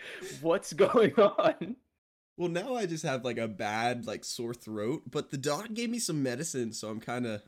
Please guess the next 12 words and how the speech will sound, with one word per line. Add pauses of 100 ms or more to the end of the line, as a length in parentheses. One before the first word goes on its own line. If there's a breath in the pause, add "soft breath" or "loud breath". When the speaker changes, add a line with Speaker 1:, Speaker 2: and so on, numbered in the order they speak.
Speaker 2:
I'm
kinda
goated
now. (1040)
It's
Speaker 1:
Uh,
Speaker 2:
this
Speaker 1:
some
gargling
medicine?
That
seems